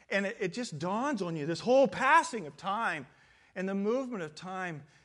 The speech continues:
into the future. And here we are,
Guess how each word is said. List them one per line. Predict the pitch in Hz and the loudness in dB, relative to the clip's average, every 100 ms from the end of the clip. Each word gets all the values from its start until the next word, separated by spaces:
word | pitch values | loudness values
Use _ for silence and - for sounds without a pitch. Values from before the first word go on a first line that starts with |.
| _ | _
into | 196 208 214 | -6 -2 0
the | 180 | 0
future. | - 214 220 220 175 135 - - - - | -2 -2 -2 -4 -4 -6 -8 -20 -20 -6
And | 185 170 156 151 _ _ _ _ _ _ _ _ _ _ _ _ _ _ _ _ | -2 -2 -4 -10 _ _ _ _ _ _ _ _ _ _ _ _ _ _ _ _
here | - 156 175 | -12 -6 -6
we | 190 202 | -4 -6
are, | 202 180 151 113 95 | -6 -6 -8 -10 -10